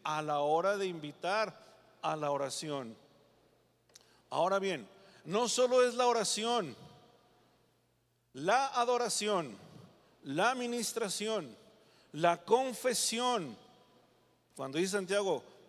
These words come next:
"Confesaos vuestras ofensas unos a otros", la exhortación,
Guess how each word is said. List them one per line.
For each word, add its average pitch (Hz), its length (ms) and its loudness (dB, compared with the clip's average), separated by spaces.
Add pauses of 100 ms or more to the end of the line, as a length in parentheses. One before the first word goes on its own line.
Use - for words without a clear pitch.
"Confesaos 165 760 0
vuestras 175 300 -4
ofensas 180 480 -6
unos 175 280 -8
a 170 60 4
otros", 185 520 2 (880)
la 220 340 4
exhortación, 220 920 0